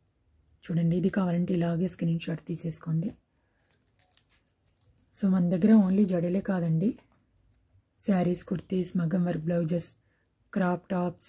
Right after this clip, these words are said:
and డైలీ వేర్ కుర్తీస్, సీజెడ్, మ్యాట్, జీజే అన్ని ఐటమ్స్ అనేవి అవైలబుల్ ఉన్నాయండి.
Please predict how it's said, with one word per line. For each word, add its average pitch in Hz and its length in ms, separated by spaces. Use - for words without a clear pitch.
and 170 240
డైలీ 175 260
వేర్ 180 220
కుర్తీస్, 170 420
సీజెడ్, 175 480
మ్యాట్, 175 320
జీజే 175 300
అన్ని 190 300
ఐటమ్స్ 185 320
అనేవి 180 320
అవైలబుల్ 170 420
ఉన్నాయండి. 160 460